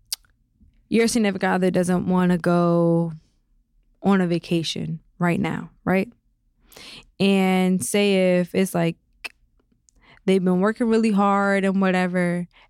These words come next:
and they wanna continuously keep working hard, but you know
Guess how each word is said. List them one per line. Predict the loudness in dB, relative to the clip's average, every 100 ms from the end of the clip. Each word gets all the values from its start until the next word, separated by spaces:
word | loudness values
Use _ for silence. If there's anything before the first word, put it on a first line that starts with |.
| _ _ -4
and | 0 0 0 -2 -2
they | 0
wanna | 2 2
continuously | 0 -6 -6 -2 -2 -2 -6 -8 -6 -6
keep | -4 -4
working | -4 -4
hard, | -2 -2 -4 -2
but | -2 2
you | 2
know | 4 4 2 2 0